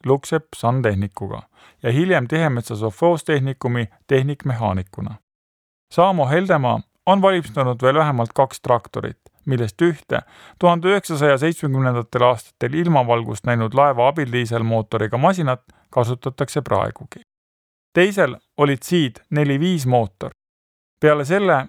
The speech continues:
on mees teinud erinevaid haakeriistu. Masina jõuallikana kasutas meister esialgu sõjatrofeed, ühe koma viie tonnise Citroeni mootorit, mille asendas hiljem Pobeda omaga.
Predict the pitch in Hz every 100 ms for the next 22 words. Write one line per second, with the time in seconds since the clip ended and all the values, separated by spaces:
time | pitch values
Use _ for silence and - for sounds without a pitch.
0 | - 139 156 180 156 151 147 127 110 117
1 | 127 131 107 110 104 113 110 107 - -
2 | - _ _ _ _ - 175 202 160 175
3 | 214 180 151 135 135 127 123 - 160 156
4 | 139 147 185 170 143 143 160 165 160 160
5 | 139 120 107 110 98 - - - - _
6 | _ _ _ _ _ - 165 180 160 139
7 | 156 185 151 147 151 131 131 127 123 -
8 | - 131 - 151 160 151 117 101 - 104
9 | 107 - - _ _ 131 139 156 156 120
10 | 113 147 143 127 120 110 101 101 101 107
11 | -